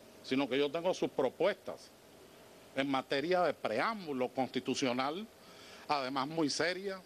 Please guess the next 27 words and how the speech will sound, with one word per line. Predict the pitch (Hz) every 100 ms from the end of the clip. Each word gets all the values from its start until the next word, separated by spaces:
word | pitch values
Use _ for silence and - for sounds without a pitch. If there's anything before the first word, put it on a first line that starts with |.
| - - -
muy | 131 156
responsable | 165 165 - 139 123 - 160 170 175 185 190 - - - - - - -
y | 127
de |
un | 160 160
gran, | 151 190 214 175 139
profundo | 147 131 - 196 180 131 117
y | 110
contenido, | 131 127 113 127 120 127 131 131 113 95 - - - - - - - -
de |
un | 127 139
gran | 147 180 160
contenido | - 117 107 120 117 117
histórico. | 113 - 120 90 - - - - - - - - - - - - - -
De | 156 165
verdad, | 147 151 208 226
cuando | 240 226 202
se | - 175
haga | 196 208 220
la | 202 165
historia | 143 - - 208 202 156 120
de | 127 131
ese | 123 156
proceso | - 139 131 156 143 139
verdadera | 147 156 147 147 160 208 208
y |
genuina, | 175 143 156 196 233